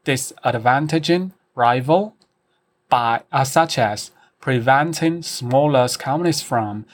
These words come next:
establishing their own prices for goods and service.所以它的重点是呢，这个法案啊，就是要保护那些小企业啊，不要让它被，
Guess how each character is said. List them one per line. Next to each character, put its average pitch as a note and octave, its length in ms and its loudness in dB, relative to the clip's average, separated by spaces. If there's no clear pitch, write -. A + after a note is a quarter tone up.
establishing D3+ 1120 0
their A#2+ 240 -2
own B2+ 520 2
prices C#3+ 580 -2
for B2+ 120 -6
goods C#3 360 0
and C3 180 0
service. G#2 600 -8
所 F3+ 140 2
以 F#3+ 40 6
它 G3+ 100 4
的 F#3+ 60 4
重 G3+ 220 -2
点 A#2 160 0
是 E3+ 200 -2
呢， A#2 400 2
这 G3+ 160 0
个 E3+ 100 0
法 A2+ 300 0
案 C3 280 2
啊， G#2+ 120 -4
就 D3 160 -4
是 C#3+ 200 -2
要 C3 140 4
保 G#2 220 0
护 C3 140 -10
那 C3 120 -4
些 A#2+ 140 -4
小 G2+ 220 -2
企 A#2 240 -8
业 A2 140 -2
啊， G2 160 -2
不 B2+ 120 -4
要 C3+ 140 2
让 D3+ 260 2
它 B2+ 220 0
被， A#2+ 380 0